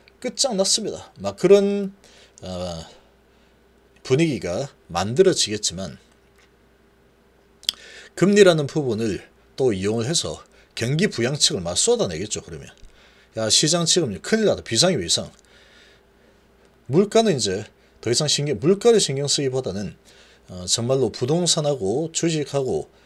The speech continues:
경제하고 기업의 시-, 기업들의 이런 부분하고 경제 성장률이 완전히 역성장해서, 어, 침체가 아주 심각하게 벌어지고 있어. 이렇게 되면은 기업들의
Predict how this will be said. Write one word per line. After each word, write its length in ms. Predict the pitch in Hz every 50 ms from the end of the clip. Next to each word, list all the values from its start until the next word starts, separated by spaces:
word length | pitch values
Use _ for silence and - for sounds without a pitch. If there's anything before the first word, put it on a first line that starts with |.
| _ _ _
경제하고 720 | - 113 117 123 127 127 147 147 156 151 - - 127 - _ _ _ _ _ _ _ _ _
기업의 300 | - 165 160 147 135 120
시-, 140 | - - - _ -
기업들의 680 | - 175 175 165 - - 123 92 85 80 101 123 127 - _ _ _ _ _ _
이런 180 | - 127 123 123
부분하고 540 | 123 156 160 135 110 104 101 - 78 78 - - - - _ _
경제 300 | - - 131 139 147 185
성장률이 600 | 185 - 202 202 190 160 117 147 101 123 104 82 - _ _ _ _ _ _
완전히 380 | - 104 113 120 143 160 139 117
역성장해서, 680 | 151 156 - - 202 202 160 107 90 - 82 71 71 - - _ _ _ _ _ _ _ _
어, 340 | - - 151 147 147 143 143 139 - _
침체가 540 | - - - 185 190 - - - 220 220 151
아주 140 | 147 120 -
심각하게 680 | - - 269 240 196 165 - 135 95 87 87 107 110 - _ _ _ _
벌어지고 420 | - 98 98 110 113 117 104 85
있어. 160 | - - - - _ - - - _ -
이렇게 320 | 233 285 330 320 - 214
되면은 440 | 190 190 170 113 101 123 120 82 - _ _ _ _ _ _ _ _ - 156
기업들의 880 | - - 285 294 233 - 240 214 190 175 160 135 117 104 90 80 -